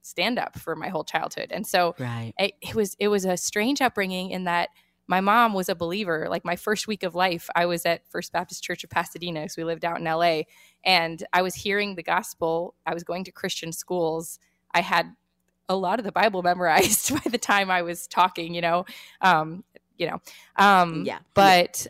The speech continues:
Speaker 1: I was also seeing just this unusual, this is just me, like, uh,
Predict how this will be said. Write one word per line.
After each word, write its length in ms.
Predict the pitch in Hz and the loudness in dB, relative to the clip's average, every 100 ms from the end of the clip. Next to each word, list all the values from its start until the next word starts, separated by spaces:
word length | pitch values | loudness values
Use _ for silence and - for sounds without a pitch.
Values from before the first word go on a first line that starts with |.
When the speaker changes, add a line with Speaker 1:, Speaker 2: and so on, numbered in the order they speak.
| - | 4
Speaker 1:
I 640 | 185 185 180 180 180 190 - | 6 8 6 2 -2 -4 2
was 200 | 202 196 | 2 6
also 380 | 247 277 269 | 6 6 4
seeing 420 | 208 - 226 208 180 | 2 2 0 0 -2
just 180 | 185 | -6
this 160 | - - | -6 -6
unusual, 680 | 180 175 175 180 170 165 180 _ _ _ _ - | -6 -4 -4 0 0 0 -4 _ _ _ _ -2
this 200 | 226 233 | 0 0
is 100 | 202 | -2
just 200 | 180 - | -4 -4
me, 200 | 175 160 | -4 -4
like, 320 | 160 156 - | -4 -8 -6
uh, 260 | - - | -4 -4